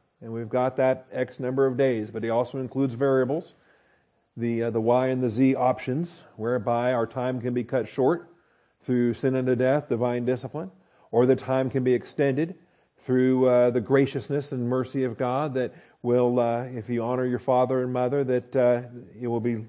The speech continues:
uh, you will live long on the earth. There's promises connected to that. And that's why I don't just teach X number of days. I teach X, Y, and Z number of days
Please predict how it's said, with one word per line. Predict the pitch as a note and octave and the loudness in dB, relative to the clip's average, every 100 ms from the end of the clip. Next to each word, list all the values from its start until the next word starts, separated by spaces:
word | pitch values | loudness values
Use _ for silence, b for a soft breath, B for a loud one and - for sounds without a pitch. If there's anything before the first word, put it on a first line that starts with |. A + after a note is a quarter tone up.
| A#2+ | -6
uh, | |
you | A2+ A2 G#2 B2 | -4 -4 -6 -2
will | A#2+ | 0
live | A#2+ A2+ | 2 2
long | A#2+ B2 B2+ | 2 0 0
on | A#2+ | -4
the | A#2+ A#2 | -6 -6
earth. | B2+ D#3 | -6 -6
There's | A2+ G#2+ - b b | -6 -8 -12 b b
promises | - C3 B2 A#2+ B2 | -2 0 0 -2 -6
connected | - B2 A#2+ B2 | -6 -6 -6 -6
to | A#2 | -6
that. | A2+ A#2+ D#3 b b b - | -4 -6 -10 b b b -2
And | B2+ | 0
that's | C#3 | 0
why | C3+ B2+ B2+ | 2 2 4
I | |
don't | B2+ | 2
just | B2 B2+ | 0 -2
teach | - C3+ - | 0 -2 -2
X | C3+ B2+ - | -4 -4 -4
number | B2+ B2 | -4 -2
of | A2 | 0
days. | A#2+ C3 | 0 2
I | C#3 | 0
teach | - A#2 | -2 -4
X, | B2 B2 - | -4 -8 -4
Y, | A#2 A#2 | -4 -2
and | A#2 | -4
Z | A2 C#3 | -4 -2
number | C3 B2 B2 | -2 -2 -4
of | A2+ | -4
days | A#2 A#2 C3+ | -4 -4 -6